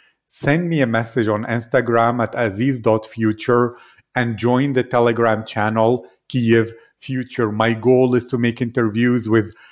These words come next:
hundreds of Ukrainians, and the world is listening.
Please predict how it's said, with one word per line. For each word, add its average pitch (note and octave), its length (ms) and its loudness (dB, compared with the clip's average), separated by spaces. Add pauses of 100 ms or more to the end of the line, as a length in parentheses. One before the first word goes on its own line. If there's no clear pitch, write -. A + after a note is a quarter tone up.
(140)
hundreds A2+ 640 0
of A2+ 180 -2
Ukrainians, C#3 800 0
and B2+ 200 2
the B2+ 80 0 (100)
world E3+ 300 2
is C#3+ 180 0
listening. A#2 680 0